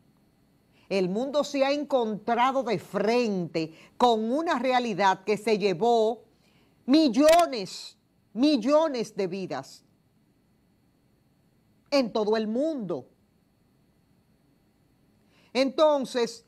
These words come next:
¿quién no quisiera que esto por arte de magia se desaparezca y nosotros, todo el mundo entero, volver a la normalidad?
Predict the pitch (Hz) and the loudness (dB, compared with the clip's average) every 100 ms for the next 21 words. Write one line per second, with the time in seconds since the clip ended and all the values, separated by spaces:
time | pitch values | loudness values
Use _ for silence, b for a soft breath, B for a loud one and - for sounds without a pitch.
0 | _ - 311 392 403 370 339 302 302 269 | _ 0 2 2 0 -4 0 2 2 -4
1 | - 233 233 226 190 156 151 - _ _ | -6 -6 -2 0 0 -4 -6 -14 _ _
2 | _ _ - 262 247 262 277 277 254 240 | _ _ -2 2 4 4 2 2 -2 2
3 | 240 226 262 254 254 226 214 214 208 208 | 2 2 0 -2 -4 -4 -4 -4 -4 -4
4 | 202 190 233 202 202 202 190 180 170 185 | -4 -4 -2 -2 -2 -2 -2 -2 0 -2
5 | 170 - 165 143 - _ _ _ _ _ | -2 -4 -4 -6 -10 _ _ _ _ _
6 | _ b b b 233 247 247 208 254 285 | _ b b b 0 2 2 2 0 2
7 | 277 240 - 254 247 220 220 220 202 240 | 2 0 0 2 2 2 0 -2 -2 -4
8 | 285 262 240 208 190 175 - 214 190 170 | -4 -4 -4 -4 -6 -8 -2 0 0 -2
9 | 143 - _ _ _ _ _ _ _ - | -8 -14 _ _ _ _ _ _ _ -16
10 | 156 143 240 214 196 202 214 196 - - | -8 2 2 2 0 0 0 0 -4 -4
11 | 185 180 180 175 156 165 151 143 131 123 | -2 -2 -2 -4 -4 -6 -6 -6 -6 -8